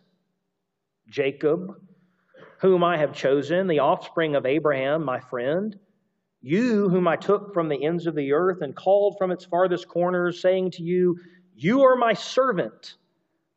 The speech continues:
I have chosen you and not cast you off.'" And I'll just stop there because the point here is that the servant is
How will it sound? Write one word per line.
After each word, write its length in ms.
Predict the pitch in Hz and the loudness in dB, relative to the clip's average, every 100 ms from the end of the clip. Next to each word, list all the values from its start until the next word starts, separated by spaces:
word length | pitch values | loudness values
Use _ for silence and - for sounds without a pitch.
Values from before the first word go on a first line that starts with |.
| - | -2
I 240 | 180 220 | 0 2
have 180 | 220 202 | 4 2
chosen 520 | - 220 226 190 196 | 2 2 2 2 0
you 580 | 160 151 151 147 147 147 _ _ _ | 0 0 0 0 -2 -8 _ _ _
and 240 | 160 151 147 | -2 -2 0
not 340 | 160 185 185 | 2 0 -2
cast 520 | - 170 160 - - | -2 0 0 -6 -10
you 340 | 170 160 156 156 | -4 0 0 2
off.'" 500 | 165 170 131 104 - _ _ _ _ _ _ _ _ _ _ _ - | 2 4 2 -2 -10 _ _ _ _ _ _ _ _ _ _ _ -6
And 80 | 135 | -2
I'll 60 | |
just 120 | 139 - | -2 0
stop 180 | 135 | 0
there 180 | 147 185 | 2 2
because 240 | 143 135 117 | 0 -4 -8
the 80 | |
point 320 | 117 190 190 143 | -8 -4 -4 -2
here 220 | 139 131 | -2 -2
is 140 | 120 | -2
that 340 | 135 127 113 - _ _ _ _ _ _ _ _ _ _ _ _ _ | -2 -2 -2 -12 _ _ _ _ _ _ _ _ _ _ _ _ _
the 80 | 113 | -16
servant 540 | - 170 214 143 127 123 | -6 -2 0 -2 -6 -8
is 500 | 113 117 131 - | -8 -8 -8 -14